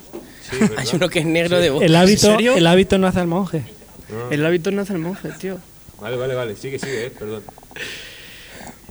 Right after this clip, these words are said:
Speaker 4: El mundo se divide en dos categorías. Los que tienes, los que tienen revólver cargado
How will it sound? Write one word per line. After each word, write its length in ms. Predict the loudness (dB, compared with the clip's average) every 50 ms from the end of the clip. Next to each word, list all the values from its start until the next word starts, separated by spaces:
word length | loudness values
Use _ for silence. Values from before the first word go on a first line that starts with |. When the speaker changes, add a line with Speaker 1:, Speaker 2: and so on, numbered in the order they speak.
| -4
Speaker 4:
El 140 | -2 0 2
mundo 340 | 4 4 4 4 4 4 4
se 180 | 4 2 2
divide 380 | 2 2 2 2 2 4 4 4
en 160 | 2 2 0
dos 220 | 0 -2 -2 -2 -4
categorías. 840 | -6 -6 -4 -4 -4 -4 -4 -4 -4 -4 -6 -8 -12 -14 -16 -16 -18 -20 -20 -20 -20 -20 -20 -20 -20 -20 -10 -8
Los 140 | -8 -6 -6
que 140 | -6 -6 -4
tienes, 600 | 0 0 2 2 2 0 -2 -4 -6 -10 -10 -6
los 160 | -6 -6 -6 -4
que 100 | -6 -4
tienen 320 | -2 0 0 2 0 0
revólver 540 | -2 -2 -2 0 0 0 2 2 0 0 0
cargado 540 | -2 -2 -2 0 0 0 0 0 -2 -4 -8